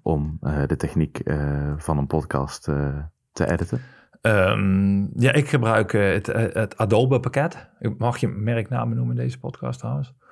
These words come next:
Speaker 2: Maar ik gebruik een, een, een, eh, een, een verzamelpakket,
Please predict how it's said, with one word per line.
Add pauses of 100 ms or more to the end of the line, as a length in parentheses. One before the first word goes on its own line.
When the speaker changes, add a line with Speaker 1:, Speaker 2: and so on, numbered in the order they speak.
(300)
Speaker 2:
Maar
ik
gebruik
een,
een,
een,
eh,
een,
een
verzamelpakket,